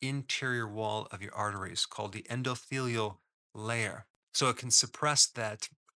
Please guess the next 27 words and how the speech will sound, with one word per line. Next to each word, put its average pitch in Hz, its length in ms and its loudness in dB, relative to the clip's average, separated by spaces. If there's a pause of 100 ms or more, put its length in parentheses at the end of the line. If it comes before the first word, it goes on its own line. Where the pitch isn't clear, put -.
oxidation 110 1040 0
that's 95 220 -6
happening, 101 580 -2 (420)
that's - 180 2
creating 139 640 2
plaquing. - 360 -4 (340)
So 117 200 2
it 117 60 2
actually 131 360 0
helps 101 380 -2
shrink 98 400 -6 (300)
plaquing. 143 340 -2 (340)
And 139 100 -2
anything 185 320 0
that 156 140 -2
helps - 500 -2 (320)
insulin 143 400 2
resistance 107 500 0
is - 120 -2
going 107 240 -6
to 101 320 -6 (360)
shrink - 580 0
your 113 180 -4
midline, 113 640 -2 (220)
your 113 160 -2
weight 127 380 0
circumference. - 840 -4